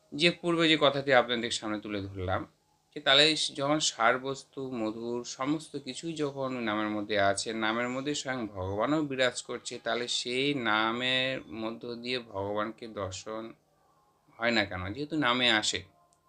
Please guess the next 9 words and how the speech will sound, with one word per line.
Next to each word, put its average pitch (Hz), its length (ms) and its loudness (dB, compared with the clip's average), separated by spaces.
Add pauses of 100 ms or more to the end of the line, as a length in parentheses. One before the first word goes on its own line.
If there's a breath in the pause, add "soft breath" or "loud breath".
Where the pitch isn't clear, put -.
(920)
নামের 123 540 8
সঙ্গে 160 400 0
সঙ্গে 185 300 -2
নামই 143 300 6
নেমে 131 400 2
আসে, 120 240 -2
তাহলে 127 280 -4
সেই 151 300 -2
নামে 123 600 2